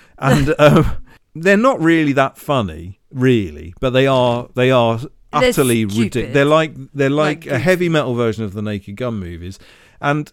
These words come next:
Speaker 1: my first
Speaker 2: The best vein of
Speaker 1: reaction,
Speaker 2: humour.
Speaker 1: my first reaction to them was, "Oh God,
Speaker 2: Mm-hmm.
Speaker 1: oh, this is really embarrassing." But the more that I watched it, the more I sort of thought,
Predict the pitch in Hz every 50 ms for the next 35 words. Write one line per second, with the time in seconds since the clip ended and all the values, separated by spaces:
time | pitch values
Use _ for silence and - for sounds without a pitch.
0 | _ _ _ _ _ _ _ _ _ _ 170 196 226 226 214 _ - 262 262 262
1 | 247 214 - - 202 190 156 214 196 151 151 156 170 175 180 196 220 175 131 -
2 | - 107 - - 98 101 113 120 123 120 - - - 185 175 165 160 151 - 120
3 | 110 101 92 - - - 98 87 - 90 85 87 85 85 90 95 - 107 104 104
4 | 98 95 95 92 85 - - - 104 92 90 85 80 95 _ _ - - _ -
5 | - - - - - - _ _ _ _ 165 190 190 180 175 156 180 180 104 101
6 | 98 92 82 87 80 92 90 98 98 92 95 87 90 101 107 104 101 92 - -
7 | 104 98 101 - _ - - - - 165 165 170 196 220 233 233 202 170 151 151
8 | 160 170 - - - 131 113 117 123 127 131 139 135 131 127 120 - 139 120 117
9 | 104 - 135 127 120 117 117 -